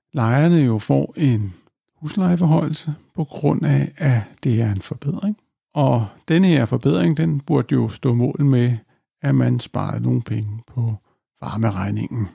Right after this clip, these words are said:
Vi må dog bare sige, at vi endnu har til gode at opleve, at den besparelse, som man sparer i varme, svarer til den huslejeforhøjelse, man får.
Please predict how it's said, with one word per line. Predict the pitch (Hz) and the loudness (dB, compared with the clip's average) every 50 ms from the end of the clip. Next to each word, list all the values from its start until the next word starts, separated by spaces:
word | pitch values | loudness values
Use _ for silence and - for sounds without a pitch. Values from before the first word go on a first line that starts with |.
| _ _ _ _ _ _ _ _ _ _ _ - | _ _ _ _ _ _ _ _ _ _ _ -2
Vi | 147 | 2
må | 147 165 160 | 2 4 4
dog | 143 139 127 120 | 4 2 2 4
bare | 123 117 127 123 | 4 4 4 2
sige, | - - 139 131 135 151 165 170 - 143 | 2 0 0 2 2 2 0 0 0 0
at | 127 117 113 113 110 107 110 | 0 0 0 0 -2 -2 -4
vi | 131 127 127 127 127 120 98 - - - _ _ _ _ _ _ _ - | -2 -2 0 0 0 -2 -4 -8 -14 -20 _ _ _ _ _ _ _ -4
endnu | 151 131 123 123 131 135 | 0 2 4 4 4 4
har | 139 143 135 | 2 2 2
til | - - 123 | 0 -2 -2
gode | - 131 123 127 143 160 147 139 - - - | 0 0 2 2 2 0 -2 -4 -6 -6 -2
at | 131 120 117 - - - | -2 0 -2 -2 -4 -2
opleve, | - 151 151 - 180 170 160 175 156 143 139 - - | -2 -2 0 2 0 2 2 2 0 -2 -2 -4 -4
at | - 139 123 123 117 - _ _ _ _ _ _ _ - | -2 0 0 0 -2 -4 _ _ _ _ _ _ _ 0
den | 143 143 165 156 | 0 0 0 0
besparelse, | - 135 110 - - - - - 190 - 175 165 - - 170 | -2 -4 -4 -4 -4 -2 -2 -2 0 0 0 -2 0 0 -2
som | 151 - - 143 131 | 0 0 0 2 2
man | 127 120 120 117 117 110 107 | 4 4 4 2 2 0 -4
sparer | - - - - 110 117 123 131 131 - - - | -6 -6 -4 -2 -2 0 0 -2 -2 -4 -6 -6
i | 165 135 117 104 95 - _ _ | -4 -4 -4 -4 -6 -12 _ _
varme, | - 110 113 123 123 180 208 226 233 220 - - - - - _ | -4 0 2 2 4 4 4 4 2 0 -4 -12 -20 -20 -20 _
svarer | - - - 135 107 98 95 95 101 107 120 135 127 - _ _ _ | -12 -8 -4 -2 0 2 2 2 2 2 2 2 0 -2 _ _ _
til | - - 131 123 120 113 - - - _ _ _ _ - | -4 0 0 2 2 0 -2 -8 -16 _ _ _ _ 0
den | 127 120 120 - - _ _ _ _ | 2 2 2 0 -4 _ _ _ _
huslejeforhøjelse, | _ - 120 - - - 113 107 107 110 117 113 107 104 123 135 - - 135 | _ -12 -12 -6 -2 0 2 2 2 2 0 0 0 0 -2 -4 -2 0 2
man | 135 170 185 | 2 2 2
får. | - - 277 262 - - - | 0 0 -2 -2 -4 -8 -18